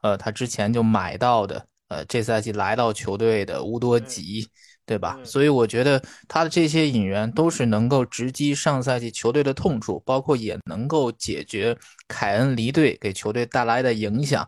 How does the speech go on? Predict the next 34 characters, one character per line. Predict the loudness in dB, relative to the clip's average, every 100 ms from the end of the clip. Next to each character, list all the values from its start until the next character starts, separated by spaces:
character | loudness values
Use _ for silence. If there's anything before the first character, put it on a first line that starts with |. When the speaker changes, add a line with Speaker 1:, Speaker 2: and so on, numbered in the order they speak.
| -8 -20 -6
Speaker 1:
他 | 0
把 | 0
孙 | 2 2
兴 | 2
民 | 2 2
之 | 0
前 | 0 0 0
推 | 2 2
到 | 4 2
最 | 0 0 2
前 | 0 -6 -6
面， | -4 -6
Speaker 2:
是。 | -10 _ _ -4
Speaker 1:
啊， | -4
然 | -4
后 | -4 -2
让 | -2 -2
布 | -2
伦 | -2
南· | -2
约 | -2
翰 | -2 -2
逊 | -2 -2 0
来 | 0
了 | -2
之 | -2
后 | 0 0
打 | -2 -4
到 | -4
边 | -2 0
路 | 0 0
上， | -2 -4
包 | -2 0
括 | 2 2